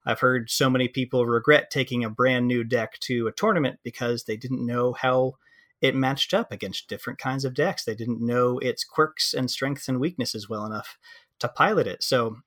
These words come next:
we are going to take a very intentional, uh, very public and shared journey with some decks and be really intentional about how we practice them, how we get to know them, so that we know these decks thoroughly and completely.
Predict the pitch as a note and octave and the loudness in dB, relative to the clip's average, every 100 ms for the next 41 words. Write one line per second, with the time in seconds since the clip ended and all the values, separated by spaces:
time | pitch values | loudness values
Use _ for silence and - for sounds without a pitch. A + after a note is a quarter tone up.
0 | _ - C#3+ G#3 F3 D3+ C#3+ C#3+ C3+ B2+ | _ -2 4 4 6 4 2 0 0 2
1 | A#2+ B2 B2 A#2 G#2+ - C#3+ C#3+ - B2+ | 4 4 2 -2 -4 -4 -2 0 0 2
2 | A#2 - - - - - A#2+ A2+ G#2+ A2+ | 0 -2 -10 -18 -8 2 4 4 2 2
3 | B2+ C3 B2+ A#2 - - C3 C3 A2+ A2 | 2 4 2 0 -2 0 2 2 2 -2
4 | - C#3+ F#3+ A#3+ C#3 A#2+ G2+ G2+ C#3 - | -2 0 0 0 -2 -4 -4 -4 -4 -6
5 | - _ A2+ A#2+ C3 C3+ - - D#3 F#3+ | -14 _ 0 2 0 -4 -8 -2 0 0
6 | C#3 G#2 G2+ - - - - _ _ C3 | 2 0 0 0 -2 -4 -20 _ _ -2
7 | B2 A#2 B2+ B2+ A#2+ C3+ D#3 C#3 D#3 D3 | 0 2 0 2 2 6 6 4 0 0
8 | B2+ A#2+ - A#2+ C#3 C3+ - B2+ C3+ - | 2 0 2 2 0 0 -2 -2 -2 -2
9 | C3 B2 B2 B2 B2 A#2+ - G#2+ A2+ C#3+ | -2 -2 -2 -2 0 -2 -2 -4 0 4
10 | G#3 D3 F#2 F#2 C#3 - - - - - | 4 2 -2 -4 -6 -8 -20 -14 -6 0
11 | A#2+ A#2 A#2 B2+ A#2+ A#2+ B2+ B2+ A#2+ - | 2 2 0 0 0 4 2 2 -2 -2
12 | A#2+ A2 - - - - D3 C3+ C3 B2+ | -2 -2 -4 -8 -4 4 4 4 2 2
13 | A#2+ - _ _ - A#2+ A2+ A2 G#2 - | -2 -4 _ _ -4 -2 -2 -4 -6 -10
14 | A2+ G2 - G#2+ A2 A2+ - F2+ G#2 | -12 -12 -12 -10 -8 -8 -10 -12 -12